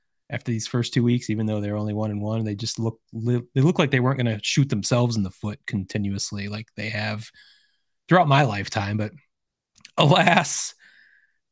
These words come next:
enter Dan Campbell, the Danimal Cannibal, as I like to call him. Uh, very aggressive throughout the game. Uh, f-, he was actually four out of six on fourth down calls. <laughs> Uh,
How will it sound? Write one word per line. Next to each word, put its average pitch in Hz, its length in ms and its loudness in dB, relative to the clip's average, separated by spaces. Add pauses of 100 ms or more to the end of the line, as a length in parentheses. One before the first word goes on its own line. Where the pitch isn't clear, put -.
(340)
enter 180 460 4
Dan 165 400 2
Campbell, 147 720 2 (380)
the 131 120 4
Danimal 156 480 4
Cannibal, 139 580 0
as 98 140 -8
I 101 80 -6
like 104 220 -4
to 113 80 0
call 113 320 0
him. 113 220 0 (760)
Uh, 147 760 0 (220)
very 208 320 4
aggressive 226 540 0
throughout 185 280 2
the 214 80 -4
game. 185 480 0
Uh, - 520 -10
f-, - 540 -20
he 135 80 2
was 147 100 0
actually 175 300 0
four 202 500 2
out 202 140 0
of 151 60 -4
six - 320 -2
on 123 120 0
fourth 151 280 0
down 147 280 2
calls. 90 640 -4
<laughs> - 60 -20 (460)
Uh, 113 100 0